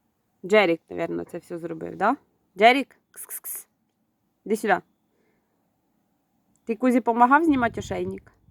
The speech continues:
Ні? Оцей. Кузя, Кузя, Кузя. А що в мене є? А що в мене є для собачки, що я дам?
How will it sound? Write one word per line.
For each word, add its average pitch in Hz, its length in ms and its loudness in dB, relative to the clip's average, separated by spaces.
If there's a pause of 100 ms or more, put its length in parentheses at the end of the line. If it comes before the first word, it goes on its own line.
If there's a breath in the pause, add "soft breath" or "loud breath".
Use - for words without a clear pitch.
(1600)
Ні? 214 280 2 (3250 soft breath)
Оцей. 180 500 -4 (520)
Кузя, 202 320 0 (440)
Кузя, 185 280 -4 (140)
Кузя. 190 240 -16 (1040)
А 196 80 -14
що 277 140 -2
в - 20 4
мене 311 200 4
є? 208 340 -2 (760)
А 240 100 -4
що 381 120 0
в 571 80 0
мене 277 180 6
є 226 180 2
для 539 160 0
собачки, 440 540 -2
що - 100 -4
я 247 120 4
дам? 233 220 4